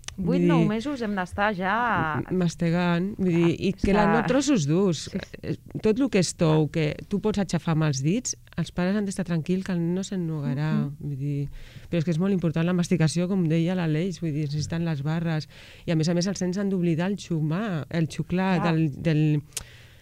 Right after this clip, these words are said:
Speaker 2: per fer la masticació. Aquest, hi ha moltes famílies que ens diuen: «És que no menja quasi», clar, perquè no ha practicat forç, eh,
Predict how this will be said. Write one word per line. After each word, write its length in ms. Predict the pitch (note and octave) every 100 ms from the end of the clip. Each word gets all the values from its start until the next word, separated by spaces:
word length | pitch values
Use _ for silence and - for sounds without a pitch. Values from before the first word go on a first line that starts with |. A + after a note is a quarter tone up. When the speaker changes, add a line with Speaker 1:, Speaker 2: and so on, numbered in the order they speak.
| - -
Speaker 2:
per 140 | F3
fer 180 | - F3+
la 120 | E3+
masticació. 960 | E3 D3+ - D#3+ D#3 - E3 D3+ C#3+ - - - - -
Aquest, 320 | - G3 F#3
hi 180 | E3 D#3+
ha 40 | F3
moltes 220 | F#3 F#3+
famílies 340 | F#3 F#3 G3+
que 80 | -
ens 140 | E3 D#3
diuen: 380 | E3+ E3 D#3
«És 140 | E3+ -
que 100 | F#3
no 140 | G3+
menja 340 | A3 G3+ G3 F#3+
quasi», 380 | E3 E3 D3+ D3+
clar, 340 | E3+ F3 F#3 - - - -
perquè 200 | E3 D#3
no 100 | D#3+
ha 40 |
practicat 540 | G#3+ G#3+ F#3 - D3+ D3
forç, 480 | - E3 E3+ - -
eh, 260 | F3 D#3+